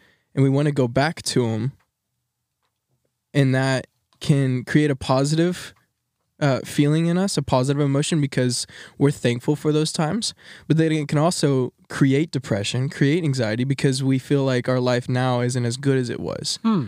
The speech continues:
Speaker 1: We wanna go back to
Speaker 2: Yeah.
Speaker 1: those things, and, and that causes us to not be present in the moment anymore.
Speaker 2: Yeah.
Speaker 1: And so when we're thinking about transitions, when we're going through transitions and we're reflecting on those relationships, when those relationships end, it's okay to mean,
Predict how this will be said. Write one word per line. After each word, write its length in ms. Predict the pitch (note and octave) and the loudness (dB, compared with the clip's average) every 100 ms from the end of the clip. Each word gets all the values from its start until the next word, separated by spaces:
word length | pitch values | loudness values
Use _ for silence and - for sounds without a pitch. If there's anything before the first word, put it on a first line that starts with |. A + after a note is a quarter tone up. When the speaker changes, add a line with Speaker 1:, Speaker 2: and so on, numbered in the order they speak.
| - | 0
Speaker 1:
We 120 | C#3 | 2
wanna 180 | C#3+ C#3 | 2 0
go 140 | C3+ | 0
back 280 | B2+ C3 D3+ | 0 0 0
to 80 | C3+ | -2
Speaker 2:
Yeah. 80 | C3 | -2
Speaker 1:
those 120 | B2 | 0
things, 380 | C3 B2 B2+ - | 0 0 -2 -2
and, 260 | C3 B2+ | -2 0
and 140 | C3+ C3 | 0 0
that 140 | C3+ | 0
causes 420 | - C#3 C#3 C3 C3 | 0 0 0 0 -2
us 120 | B2 | -2
to 120 | - | -2
not 280 | B2+ A#2+ A#2 | 0 0 0
be 100 | B2 | -2
present 380 | - B2 B2 A#2+ | 0 0 0 -2
in 100 | A#2 | -2
the 60 | |
moment 440 | A#2 A#2 B2+ A#2 - | -2 0 0 -2 -6
anymore. 460 | G#2+ - - - - | -4 -4 -4 -8 -4
Speaker 2:
Yeah. 300 | A#2+ A2 A2 | -2 0 2
Speaker 1:
And 100 | C3+ | 0
so 360 | - D3 C3 B2+ | 2 2 2 0
when 240 | C3+ C#3 | 0 2
we're 360 | C#3+ C#3+ C3 B2+ - | 2 2 0 -2 -2
thinking 300 | F3 G3 G#3 | 0 2 0
about 240 | D3+ C#3 C3+ | 2 0 0
transitions, 580 | C3+ B2+ A#2+ - C#3 | 0 2 0 0 0
when 120 | C3+ C3+ | 2 2
we're 100 | C3 | 2
going 260 | C#3+ E3 | 2 0
through 160 | F3 C#3+ | 0 -2
transitions 640 | - B2+ A#2+ A#2 B2 B2 | -2 0 0 -2 -2 0
and 180 | B2 B2 | 0 2
we're 300 | B2 B2 A#2+ - - - | 2 2 0 -6 -18 -4
reflecting 600 | - B2+ - D#3+ - C#3+ | 0 2 2 0 2 0
on 160 | B2+ B2 | 2 2
those 220 | B2 A#2+ | 0 0
relationships, 680 | B2+ A#2+ A#2+ C3+ B2+ C3 C3+ | 0 -2 -2 -2 -2 -2 0
when 140 | C3+ | 2
those 200 | C3 D#3 | 2 2
relationships 560 | D#3+ C#3 - C#3+ A#2 - - | 0 0 0 -2 -4 -6 0
end, 380 | E3 B2+ B2+ - - - - _ _ _ | 0 0 -2 -8 -18 -20 -20 _ _ _
it's 120 | C3+ D3+ | -2 0
okay 280 | C#3 E3 | 0 2
to 80 | F#3 | 2
mean, 200 | E3 C3 | 0 -2